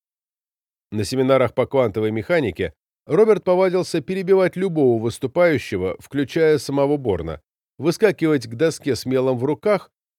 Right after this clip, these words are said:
и на немецком языке с американским акцентом заявлять: "Это можно лучше сделать следующим образом". Несмотря на жалобы студентов, Роберт не замечал вежливых, нерешительных попыток профессора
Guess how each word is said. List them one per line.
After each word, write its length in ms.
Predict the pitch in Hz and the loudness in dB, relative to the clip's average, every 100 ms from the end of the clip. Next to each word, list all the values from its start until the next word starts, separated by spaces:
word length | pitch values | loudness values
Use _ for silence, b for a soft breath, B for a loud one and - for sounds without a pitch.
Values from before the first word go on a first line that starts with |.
| - | -4
и 100 | 165 | 0
на 100 | 175 | 2
немецком 520 | 185 185 165 - 147 | 2 2 0 -2 -4
языке 440 | 147 139 151 156 | -2 -2 -2 -2
с 100 | 117 | 0
американским 640 | 131 139 123 131 110 135 131 | 0 0 0 -2 -2 -4 -2
акцентом 560 | 127 - 196 170 170 | -2 -2 -2 -2 -4
заявлять: 580 | 113 156 139 117 82 - _ _ _ _ - | -2 0 2 2 0 -4 _ _ _ _ -2
"Это 240 | 170 190 | 2 4
можно 420 | 202 190 160 180 - | 4 4 2 0 0
лучше 460 | 117 151 196 208 147 | -4 -2 -2 -4 -6
сделать 400 | 117 165 175 - | -2 -2 -2 -4
следующим 600 | 123 135 139 - 113 135 | -2 -2 -2 -4 -2 0
образом". 440 | 107 82 73 - _ _ _ _ _ _ _ _ _ _ 90 | -2 -6 -10 -16 _ _ _ _ _ _ _ _ _ _ -16
Несмотря 460 | 87 98 92 104 | -10 -8 -4 -2
на 120 | 101 | -2
жалобы 360 | 92 117 104 92 | 0 0 -2 -6
студентов, 640 | - 98 135 170 110 87 _ _ _ _ | -8 -8 -4 -4 -4 -8 _ _ _ _
Роберт 540 | 120 185 180 170 143 - | 0 2 4 2 -2 -4
не 180 | 151 | -2
замечал 540 | 160 190 190 - 123 98 | -2 -4 -4 0 0 0
вежливых, 640 | 104 165 127 117 95 - - | 0 -2 -2 -2 -2 -4 -8
нерешительных 720 | 117 131 127 170 165 147 120 | -4 -4 -4 -4 0 0 0
попыток 460 | 127 139 147 139 - | -2 -2 -4 -4 -2
профессора 720 | 117 104 170 175 165 139 | -4 -2 -4 -4 -2 -2